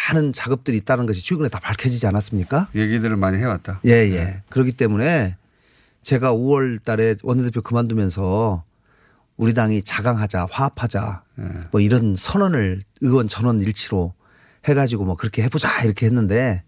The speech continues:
Speaker 1: 뭐 그게 다 사실은 뭐 거짓 선언이었던 거죠. 예.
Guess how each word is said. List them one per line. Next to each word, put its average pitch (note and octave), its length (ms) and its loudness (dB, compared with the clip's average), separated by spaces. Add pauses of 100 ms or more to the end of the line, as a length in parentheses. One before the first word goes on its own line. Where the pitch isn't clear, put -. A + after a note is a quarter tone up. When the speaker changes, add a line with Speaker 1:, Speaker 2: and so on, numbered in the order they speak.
(500)
Speaker 1:
뭐 B2 100 0
그게 C#3+ 160 2
다 A2+ 340 0
사실은 G#2 540 -2 (640)
뭐 G#2+ 140 -4 (1120)
거짓 B2+ 320 0
선언이었던 D3 640 0
거죠. A#2+ 560 -4 (220)
예. G#2 80 0